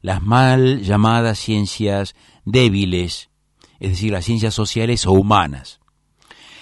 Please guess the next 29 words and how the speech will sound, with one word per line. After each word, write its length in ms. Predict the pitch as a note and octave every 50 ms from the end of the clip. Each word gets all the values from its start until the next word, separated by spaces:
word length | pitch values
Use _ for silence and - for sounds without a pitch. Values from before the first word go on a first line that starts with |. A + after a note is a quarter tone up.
| - - - -
Teniendo 400 | - B2 B2 C#3 D#3+ F3 F3+ F3
yo 160 | D#3+ C#3+ D#3+
un 80 | D#3 D3+
gran 220 | D3 D3+ D3 D3
respeto 500 | C3 C3 B2 - - - C#3+ C3 - C3+
por 160 | A2 - A2 G#2
los 160 | G2+ F#2+ -
que 120 | - A#2
estudian 400 | - - - B2+ B2+ B2+ A#2+ A2+
ingeniería 600 | A2 G2+ - A2 G#2 G2+ G2 G2+ G#2 A2+ A#2+ A#2
nuclear, 640 | A2+ G#2 F#2+ - A2 A2+ A2+ A2 A2 A2 A2 G#2 - _ _ _ _ - -
matemática 720 | G2 G#2 G2 G#2 G#2 A2 B2 B2+ G2+ - G#2+ F#2 - G#2
o 80 | G2+ G#2
física, 680 | - - B2 G#2 - - F#2 F2+ - - G2 G2+ G#2+ - _ _ _ - - _ _
si 180 | - - A2 G#2+
ustedes 440 | G2+ - - D#3 D#3+ D#3+ D#3 - -
toman 380 | - D3+ C#3+ D3 C#3 C3 A#2
a 100 | A2+ A#2
un 160 | B2 B2 B2
austríaco 680 | A#2+ A#2 A2+ G2+ - - C3+ C3+ C#3 C3 A#2 - A#2+ A2
por 260 | - _ - G2+ F#2 F#2+
excelencia, 880 | F#2 - - A2 A#2 C#3 D3+ C3+ A#2 G#2 - - F#2+ F#2+ F#2 F2+ F#2 _ _ _ -
muy 280 | F#2 G#2 A2+ B2 C3 B2+
leído 540 | A#2+ A2+ A2 A#2 C3 C3+ C3 A#2 G2+ G2 G2
y 80 | F2+
seguido 540 | - - F#2 F2+ G2 A2+ A#2+ A#2+ A#2+ A#2 G#2+
por 300 | F#2 _ - F#2+ F#2 F2+
el 120 | F2 F2
actual 580 | F2+ F2 _ _ B2 A#2+ B2 A#2+ A#2+ A#2+ A#2+